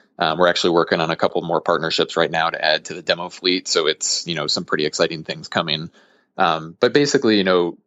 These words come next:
everything is taken care of. And so, um, it kinda goes back to, you know, making notes on what people liked and what people didn't like on the tours that I worked on. You know, a lot of people just want everything done for them when they show up,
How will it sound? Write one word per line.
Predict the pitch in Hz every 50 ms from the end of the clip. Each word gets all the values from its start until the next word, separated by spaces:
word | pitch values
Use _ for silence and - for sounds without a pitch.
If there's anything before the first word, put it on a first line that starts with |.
| _ _ -
everything | 120 120 135 139 131 127 117 107
is | 92 -
taken | - 90 82 - 78 -
care | - 78 71
of. | 73 73 73 85
And | 85 92
so, | - - 90 82 80 87 - - - - - _ _ _ -
um, | 98 85 82 85 95
it | 95
kinda | - 143 113 113
goes | 110 107 98 - -
back | 101 90 92 - -
to, | - - 92 85 82 82 82
you | - 92
know, | 92 90
making | 87 90 90 85 - 85 85
notes | 82 85 85 87 - - -
on | 92 87 82 82 87 _
what | - 110 95 - -
people | - 92 - - 85
liked | 82 87 82 87 90 -
and | - 92
what | 90 80 -
people | - - - 82
didn't | 85 87 87 87 87
like | 90 87 87 -
on | 85 85
the | 78
tours | - - 90 92 90 82 -
that | -
I | 82 82
worked | 87 117 143 - -
on. | 92 85 87 87 85 82 - - - - - _ _ _ -
You | - 107
know, | 98 90 90 82 - - _ _ _ _ _ -
a | 104
lot | 107 104 104 107
of | 104 -
people | - 107 - 95 92
just | 87 - 87 - -
want | 92 87 85 82
everything | 85 78 87 85 78 - - 85 80 78 80 82 - -
done | - 90 85 80 78
for | - - 85 80 80 76
them | 90 82 82 80
when | 80 78
they | 76
show | 71 - - 85 80
up, | 73 76 76 - -